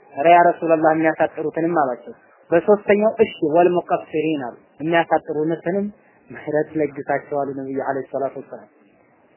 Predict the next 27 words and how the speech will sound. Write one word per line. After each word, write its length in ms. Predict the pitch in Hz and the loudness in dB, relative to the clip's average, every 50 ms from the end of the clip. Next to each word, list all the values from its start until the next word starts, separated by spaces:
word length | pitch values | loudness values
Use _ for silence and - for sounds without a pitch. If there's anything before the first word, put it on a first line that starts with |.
| _ _ _ _ _ _ _ _ _ _ _ _ _ _ _ _ _ _ _ _ _ _ _ _ _ _ _ _ _ _ - - - - - _ _ _ _ _ - | _ _ _ _ _ _ _ _ _ _ _ _ _ _ _ _ _ _ _ _ _ _ _ _ _ _ _ _ _ _ -20 -20 -20 -20 -20 _ _ _ _ _ -4
ከዚህ 280 | 156 160 156 175 190 180 | -4 -2 0 2 2 2
ማን 220 | 180 180 180 185 | 4 4 4 4
ይበልጥ 320 | 185 185 185 185 185 185 156 151 135 123 120 | 4 6 6 6 4 2 0 -6 -8 -8 -8
መ-፣ 220 | 127 143 143 147 - | -8 -6 -6 -6 -6
ከመላጨትና 720 | - - 170 175 175 180 180 180 - 180 175 - 175 175 175 165 | -4 -2 0 2 4 4 4 4 2 -2 -6 -6 -4 -2 -2 -2
ከማሳጠር 540 | - 180 170 175 170 - 185 175 - 190 175 | -2 -2 0 0 0 0 -2 -2 -2 -2 -2
የቱ 140 | 175 165 - | -2 -2 0
ይበልጣል 340 | 180 180 180 175 202 190 180 | 0 0 0 2 2 0 2
ማለት 260 | 185 190 190 202 - | 4 4 4 4 2
ነው? 120 | 240 254 254 - - - - - - - - - - - - - - 135 | 0 -4 -6 -8 -14 -16 -14 -14 -14 -16 -18 -18 -20 -20 -20 -16 -6 -2
መላጨቱ 580 | 151 170 170 175 175 170 170 165 185 170 - - | 0 0 2 2 2 2 2 0 -4 -8 -6 -4
ይበልጣል 460 | 165 156 151 147 147 147 - 156 151 147 | -4 -2 -2 -2 -4 -4 -6 -8 -6 -6
ማለት 260 | 143 120 113 113 - | -6 -8 -8 -10 -14
ነው። 120 | - 107 - _ _ | -18 -20 -20 _ _
ሁለቱም 440 | - 175 190 196 196 - 214 214 220 214 | 4 6 6 6 6 4 0 -2 0 2
ግን 160 | 233 247 247 240 - _ - | 2 2 2 0 -4 _ -4
ዋጅብ 360 | 135 156 165 175 160 - 147 | 2 4 6 6 4 2 -2
ነው። 140 | 127 117 - _ _ _ _ _ _ _ _ _ _ _ | -10 -12 -16 _ _ _ _ _ _ _ _ _ _ _
ከሁለቱ 380 | - 180 185 208 220 226 226 - 226 | 4 6 8 8 8 6 6 6 4
አንዱ 160 | 208 214 220 226 233 | 4 4 2 0 -2
መገኘት 400 | 226 180 160 180 180 170 165 165 | -2 0 0 0 0 2 2 2
አለበት 380 | 151 143 139 - - 135 131 | 2 2 0 -2 -4 -2 -2
የግድ። 240 | 165 160 - 131 - _ _ _ _ _ _ _ - - _ _ _ | -2 -2 -2 -4 -10 _ _ _ _ _ _ _ -20 -20 _ _ _
ከሁለት 260 | - 147 165 190 - - | -2 0 0 0 4 4
አንዱ 140 | 226 240 269 285 | 4 4 4 2
መሰራት 380 | 277 214 - 196 180 170 - | 0 2 2 2 2 2 2
አለበት። 300 | 151 135 123 107 107 - | 0 -2 -4 -6 -12 -16